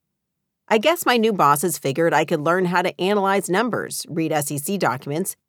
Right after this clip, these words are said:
and examine financial results. It was an assumption that was both refreshing, no outmoded stereotypes about girls in math here, and also a little daunting. What's an S one again?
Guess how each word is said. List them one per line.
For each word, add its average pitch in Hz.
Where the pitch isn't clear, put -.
and 208
examine 220
financial 226
results. 139
It 220
was 254
an 262
assumption 311
that 214
was 147
both 170
refreshing, 196
no 165
outmoded 180
stereotypes 190
about 175
girls 208
in 190
math 202
here, 208
and 170
also 254
a 180
little 170
daunting. 147
What's -
an 339
S 330
one 330
again? 330